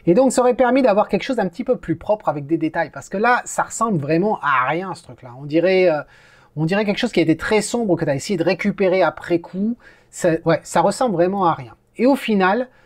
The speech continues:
cet îlot-là est beaucoup trop lumineux. Surtout quand on y pense que si la lumière du soleil est en face, et elle l'est, euh, eh bien,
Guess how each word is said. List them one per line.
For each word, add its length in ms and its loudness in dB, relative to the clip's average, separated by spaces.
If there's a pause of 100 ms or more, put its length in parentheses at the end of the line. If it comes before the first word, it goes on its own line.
(140)
cet 380 0
îlot-là 400 4
est 80 6
beaucoup 260 2
trop 300 0
lumineux. 400 -2 (340)
Surtout 400 -2
quand 240 -8
on 100 -12
y 120 -4
pense 320 0
que 100 -2
si 220 -2
la 100 2
lumière 380 0
du 80 -2
soleil 400 -10
est 160 -20
en 80 -16
face, 460 0
et 100 -16
elle 300 0
l'est, 200 2 (720)
euh, 360 2
eh 140 -2
bien, 540 0